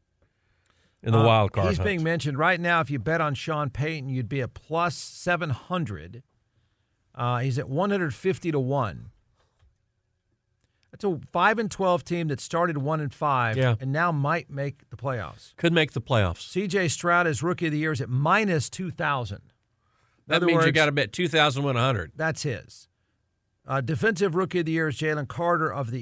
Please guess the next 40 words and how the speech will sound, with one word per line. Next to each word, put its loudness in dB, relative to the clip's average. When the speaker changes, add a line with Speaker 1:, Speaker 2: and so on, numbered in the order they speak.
Speaker 2:
Eagles -2
at -6
minus -2
one -4
ninety. -4
Speaker 1:
He's -4
big. 0
Speaker 2:
To 2
win 0
the -2
Super -4
Bowl, -6
Chiefs -6
at -6
plus -2
four -2
fifty. -8
Eagles 2
at -4
plus 0
five 2
hundred. -4
Forty-niners 0
plus 0
five 0
hundred. -2
Speaker 1:
I'd -4
go 4
with 2
the 0
Cowboys 0
just -10
as -4
a -4
bet. -2
Just -8
go 0
and -4
just -8
bet. 0